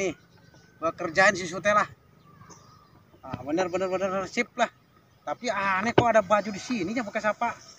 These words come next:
Jangan-jangan buat bekas enjoyan ini semalam. Ketinggalan bajunya.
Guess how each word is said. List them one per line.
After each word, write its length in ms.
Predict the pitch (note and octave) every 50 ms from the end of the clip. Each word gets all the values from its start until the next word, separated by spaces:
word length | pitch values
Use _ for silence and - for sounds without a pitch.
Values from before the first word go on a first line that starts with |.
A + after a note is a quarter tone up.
| - - - - _ _ _ -
Jangan-jangan 540 | F#3 F#3+ G3 G#3 G#3 G3+ G#3 A3 C4 B3 G#3
buat 160 | G#3+ A3+ G#3 - - _ _ - - - - - - - - - -
bekas 320 | G#3 G3+ G#3+ G#3 - -
enjoyan 680 | F#3+ A#3+ A3+ F3+ D#3+ G#3+ G3+ G#3+ B3+ D4+ E4 D#4+ D#4 D4
ini 220 | C4+ A#3+ A#3 G#3
semalam. 420 | - G3+ G#3 F#3+ F#3+ F3+ F3 D#3+ - _ _ _ _ _ - _ - - _ _ _ _ - - _ _ - -
Ketinggalan 400 | - G#3 G3+ G3+ G3+ G3+ G3 F#3+
bajunya. 480 | F#3+ F#3+ F3+ F#3 F#3 F#3 F3 D#3 B2+